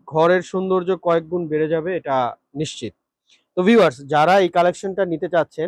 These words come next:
তারা স্ক্রিনশট দিয়ে আমাদেরকে ইনবক্স করতে পারেন, অথবা স্ক্রিনে দেওয়া যে নাম্বার আছে, সেখানে ইমো এবং WhatsApp অ্যাভেলেবল আছে। ইমো, WhatsApp-এও আপনারা ইনবক্স করতে পারবেন বা সরাসরি কল করে অর্ডার করতে পারবেন।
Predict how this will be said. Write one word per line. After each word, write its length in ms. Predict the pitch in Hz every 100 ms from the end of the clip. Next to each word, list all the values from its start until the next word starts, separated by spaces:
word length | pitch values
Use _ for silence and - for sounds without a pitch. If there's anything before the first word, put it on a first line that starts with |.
| 220
তারা 140 | 151 151 143
স্ক্রিনশট 400 | - 170 170 151 _ _ _ _ _ _
দিয়ে 260 | 143 143 156 - _ _ _ _ _ 135
আমাদেরকে 360 | 156 160 160 175
ইনবক্স 300 | 165 175 185 -
করতে 220 | 196 190 180
পারেন, 180 | 196 285 202
অথবা 200 | 180 175 156 -
স্ক্রিনে 300 | 180 175 170
দেওয়া 140 | 175 170
যে 60 | 156
নাম্বার 240 | 151 160 156
আছে, 120 | - 226
সেখানে 320 | 170 160 160 160 160 _ _ _ -
ইমো 160 | 151 160
এবং 100 | 160 156 143
WhatsApp 320 | 151 190 175
অ্যাভেলেবল 420 | 170 175 180 185 185
আছে। 140 | - 254 311 151
ইমো, 140 | 151 151
WhatsApp-এও 400 | 151 - 160 185 165
আপনারা 180 | 160 156
ইনবক্স 260 | 156 165 _ 180
করতে 180 | 170 175
পারবেন 260 | 180 190 262 190
বা 100 | 147 143 - _ _ _ -
সরাসরি 400 | 165 160 165 160 156
কল 120 | 147 156
করে 120 | 143
অর্ডার 180 | 127 123 123
করতে 180 | 113 123
পারবেন। 260 | 165 143